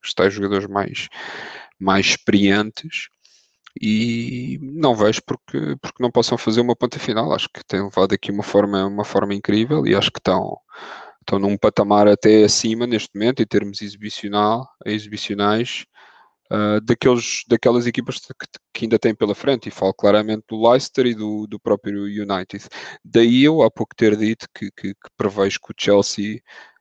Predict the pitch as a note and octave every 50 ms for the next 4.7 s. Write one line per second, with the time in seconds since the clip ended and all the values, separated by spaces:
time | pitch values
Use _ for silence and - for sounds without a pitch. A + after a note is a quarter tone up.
0 | _ - G#2+ - _ - C3 A#2 A2 G#2+ A2 A2 A2+ G#2 A#2 A#2 A2 - - B2+
1 | B2 B2 C3 - - - B2 A#2 A#2 A#2 B2 A#2+ A#2 A#2 A#2 A#2 A#2 A#2 A#2+ A#2
2 | A2+ A2+ A#2 A#2+ A2 - A#2 G#2+ _ - A#2 G#2+ G#2+ G#2+ A2 G#2+ A2 A2 G#2+ G#2+
3 | G#2+ G#2+ G#2+ G#2+ G#2+ _ - - G#2 G#2 G#2+ G#2+ A2 G#2+ G#2+ - - - - G#2+
4 | G#2+ G#2+ G#2 G#2+ G#2+ A2 G#2+ G#2+ G2 - G#2+ G2+ A2 C3+